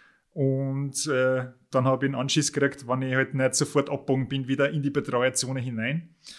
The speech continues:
Und der Valeri hat es anders gemacht. Der Valerio <laughs> ist reingefahren in die Box. <laughs> Er hat sich mal runterheben lassen vom Radl von einem von seinen drei Jungs.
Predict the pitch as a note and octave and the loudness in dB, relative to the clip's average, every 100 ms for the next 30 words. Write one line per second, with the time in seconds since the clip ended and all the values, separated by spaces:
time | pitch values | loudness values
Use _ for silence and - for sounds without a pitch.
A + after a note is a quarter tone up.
0 | - - _ _ _ _ _ _ _ _ | -20 -20 _ _ _ _ _ _ _ _
1 | _ _ _ - C#3+ D#3+ C#3 C3 B2+ D#3+ | _ _ _ 0 8 10 12 10 6 4
2 | D#3 E3+ C#3 C#3 D#3 - A#2 - - - | 2 0 0 2 2 2 -2 -4 -10 -2
3 | A#2+ A#2+ A#2+ C#3+ E3 D3 - - F3 - | 2 4 6 6 6 6 4 8 8 8
4 | - - - - - D3 C#3 B2+ D3+ E3 | 2 -14 -14 -14 -10 -4 0 2 4 2
5 | - D#3 D#3 A#2 A#2+ F3 F3+ - - - | 6 6 6 0 2 2 4 4 4 2
6 | - - - - D3+ - - - - - | -10 -10 -10 8 8 8 -4 -16 -16 -20
7 | _ A#2+ C3 C3 B2+ B2+ B2+ - _ _ | _ 0 2 2 4 4 2 -6 _ _
8 | _ C3 D#3+ D3 D#3+ D3+ D3+ F3+ - D3+ | _ 8 10 10 8 6 4 4 2 2
9 | C3 C#3 D#3 C#3 C#3+ C3 B2+ C3 - B2+ | 6 6 4 -2 -4 -2 -2 -2 -2 0
10 | C3 B2 B2 F3+ G3+ - | 2 4 4 4 2 -4